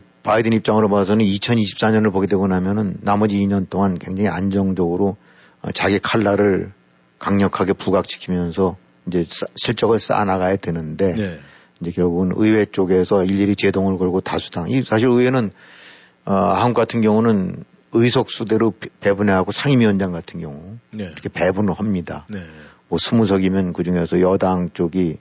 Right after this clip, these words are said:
Speaker 1: 이제 이긴 쪽이 열한 석, 뭐
Speaker 2: 음.
Speaker 1: 아홉 석 하고 이런 식으로. 근데 이제 미국은 한 표라도 더 많이 내면 그 상임위원장 자리를 다 싹쓸이 해버리거든요.
Speaker 2: 네.
Speaker 1: 예, 그러니까
Speaker 2: 음.
Speaker 1: 사실 하원 전체 총회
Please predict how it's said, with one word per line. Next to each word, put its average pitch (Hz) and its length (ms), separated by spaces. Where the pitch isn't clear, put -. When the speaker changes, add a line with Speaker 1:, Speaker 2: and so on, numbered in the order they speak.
Speaker 1:
이제 90 120
이긴 110 300
쪽이 101 240
열한 92 340
석, - 220
뭐 80 300
Speaker 2:
음. - 60
Speaker 1:
아홉 95 300
석 - 220
하고 82 180
이런 90 220
식으로. 85 400
근데 113 160
이제 117 100
미국은 92 600
한 139 220
표라도 123 360
더 110 120
많이 101 220
내면 107 260
그 - 100
상임위원장 120 560
자리를 95 220
다 104 100
싹쓸이 - 440
해버리거든요. 80 640
Speaker 2:
네. 110 680
Speaker 1:
예, 85 220
그러니까 104 320
Speaker 2:
음. 85 220
Speaker 1:
사실 107 600
하원 113 680
전체 101 320
총회 101 600